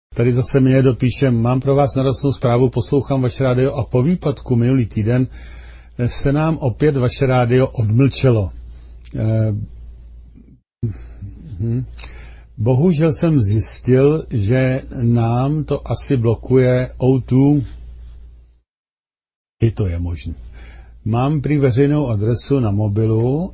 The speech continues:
a, pardon, na, a, a na mobilu ani na dvou P C za routerem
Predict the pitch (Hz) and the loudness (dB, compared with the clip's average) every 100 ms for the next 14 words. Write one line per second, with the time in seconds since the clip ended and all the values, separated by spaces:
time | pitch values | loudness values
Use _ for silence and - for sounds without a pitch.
0 | - 120 - 113 113 107 110 104 98 - | -4 -4 -2 -4 -2 -2 -2 -2 -4 -6
1 | 104 107 - 151 165 135 139 139 139 143 | -6 -6 -4 0 2 4 4 4 4 4
2 | 151 - - 135 143 156 160 120 120 131 | 2 -4 -2 2 2 0 -2 -2 0 0
3 | 110 127 120 - 107 - 113 120 147 - | 2 2 2 0 -4 -4 -2 -2 -2 -4
4 | 101 110 95 - 110 123 120 123 127 143 | -4 -2 -4 -4 -2 -2 -2 -2 0 -2